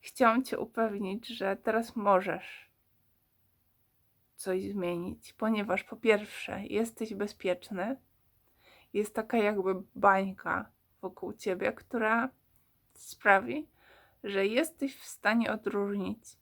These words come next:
które na przykład myśli są twoje, a które nie są twoje, które należą do jakiejś struktury, która cię szkodzi, z którą się być może utożsamiłeś, ale nie są twoje.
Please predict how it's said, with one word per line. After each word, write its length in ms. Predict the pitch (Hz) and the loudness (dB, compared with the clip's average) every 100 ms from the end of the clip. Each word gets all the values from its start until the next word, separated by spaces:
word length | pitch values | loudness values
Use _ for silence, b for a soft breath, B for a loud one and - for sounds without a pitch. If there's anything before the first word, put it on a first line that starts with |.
| _ _ _ | _ _ _
które 420 | - - 226 214 214 | -20 -2 2 2 2
na 140 | 208 | 0
przykład 480 | 220 - 208 185 - | -2 -6 -2 -2 0
myśli 460 | 202 233 - 185 | 0 0 -2 -6
są 260 | 196 180 185 | -4 -6 -8
twoje, 580 | - - 208 196 269 339 _ _ _ _ _ _ _ _ - | -10 -6 -2 0 0 -4 _ _ _ _ _ _ _ _ -4
a 100 | 196 | -4
które 480 | - - 233 226 226 | -4 -4 0 2 2
nie 220 | 214 220 | 2 0
są 240 | - 190 | 0 -6
twoje, 440 | 190 - 180 175 180 | -8 -8 -4 -4 -4
które 400 | - - 214 202 | -8 -4 0 2
należą 720 | 202 202 202 208 214 208 190 | 2 2 2 0 -2 -4 -2
do 280 | 196 196 226 - _ b b b b b b b b b b b _ _ _ _ - | 0 0 0 -6 _ b b b b b b b b b b b _ _ _ _ -4
jakiejś 560 | 240 311 349 311 269 - | 6 8 8 4 0 -2
struktury, 800 | - - - 220 - 226 226 | -12 -12 -10 -10 -4 0 0
która 380 | 226 - 214 214 | -2 -6 -6 -6
cię 180 | 208 208 | -8 -10
szkodzi, 400 | - - 175 190 | -10 -6 -8 -8
z 100 | - | -14
którą 260 | - 220 226 | -6 -2 -2
się 160 | - | -2
być 220 | - - | -8 -4
może 300 | 233 233 226 | 2 4 4
utożsamiłeś, 880 | 208 - 196 - - 185 269 294 269 | 0 -2 -4 -4 -4 2 4 6 4
ale 260 | - 196 196 | 2 2 0
nie 200 | 208 226 | 0 0
są 240 | 226 202 | 0 -6
twoje. 500 | 202 - 175 175 185 | -8 -4 -2 -2 -4